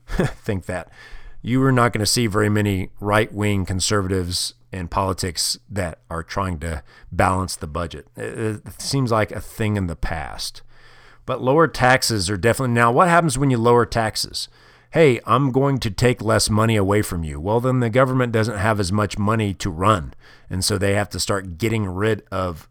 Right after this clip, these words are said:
shit. And I can tell you right now, I'm a government employee. I'm in the military. And I can tell you there's a lot of bloat.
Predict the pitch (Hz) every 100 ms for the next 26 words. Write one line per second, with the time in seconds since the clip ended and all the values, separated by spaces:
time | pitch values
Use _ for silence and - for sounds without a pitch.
0 | _ - - 92 - 98 107 127 139 131
1 | 120 120 117 113 95 107 104 113 98 85
2 | 104 107 107 101 98 98 101 104 - 104
3 | 104 107 - - - - - 95 139 131
4 | 135 110 113 107 104 110 80 87 90 110
5 | 104 - -